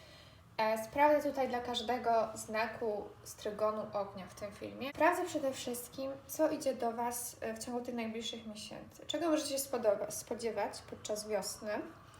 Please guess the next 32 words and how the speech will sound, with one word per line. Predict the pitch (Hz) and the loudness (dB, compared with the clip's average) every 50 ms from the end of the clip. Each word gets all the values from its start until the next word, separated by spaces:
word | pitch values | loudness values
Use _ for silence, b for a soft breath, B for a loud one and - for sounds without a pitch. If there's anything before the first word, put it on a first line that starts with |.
| B B B B B B B B B B - | B B B B B B B B B B -2
E, | 220 214 208 208 | 0 0 2 0
jakie | 233 277 - 330 | 0 0 2 2
będą | 311 302 285 - | 2 2 2 -2
ostrzeżenia | 294 285 - - - 277 269 269 254 254 262 254 254 254 254 - - - - | -4 -4 -4 -2 -2 0 0 0 0 -2 -2 -2 -4 -4 -8 -12 -14 -8 -4
oraz | 240 233 233 233 233 - - | -2 0 0 0 -2 -2 -8
po | - - 240 | -10 -10 -10
prostu, | - - 240 220 226 - - 214 - | -8 -6 -6 -6 -4 -4 -4 -4 -4
co | - 294 | -4 -4
do | 262 262 | -2 -2
Was | 233 226 233 - | 0 -2 -2 -4
przyjdzie. | - - - - - - - - - B B B B B B B B B | -6 -10 -10 -10 -8 -10 -10 -12 -14 B B B B B B B B B
Oczywiście | 247 254 - 294 285 294 - - 294 | -4 -2 -2 -2 -2 -2 0 0 0
nie | 285 285 | 0 0
z | - | 0
każdym | - 285 277 269 269 262 247 | 0 0 0 0 0 -2 -2
to | 240 262 247 | -4 -6 -6
czytanie | - - - 240 240 240 | -6 -6 -4 -4 -2 -2
będzie | 233 226 220 220 220 | -2 -2 -2 0 0
rezonowało, | 247 285 277 285 269 269 269 247 247 247 240 240 | 0 0 0 0 -2 -2 -2 -2 0 0 0 0
także | 240 240 226 220 226 | -2 -2 -2 -2 -2
jeżeli | 220 226 226 214 220 220 208 151 - - - - | -2 0 0 0 0 -2 -4 -6 -10 -14 -16 -12
czujecie, | - - 262 254 254 240 - 247 233 | -6 -2 0 0 0 0 0 -2 -2
że | 226 | -2
to | - 240 220 | -4 -4 -4
nie | 220 226 | -4 -4
jest | 220 226 220 | -4 -4 -4
przekaz | - - 220 214 - 196 202 202 | -6 -8 -8 -6 -6 -6 -4 -4
dla | - 220 | -4 -2
Was, | 220 220 220 220 | -2 -2 -4 -4
to | - 226 | -6 -8
po | 214 208 | -10 -10
prostu | 208 - 214 214 - - - - | -8 -8 -8 -8 -8 -8 -10 -10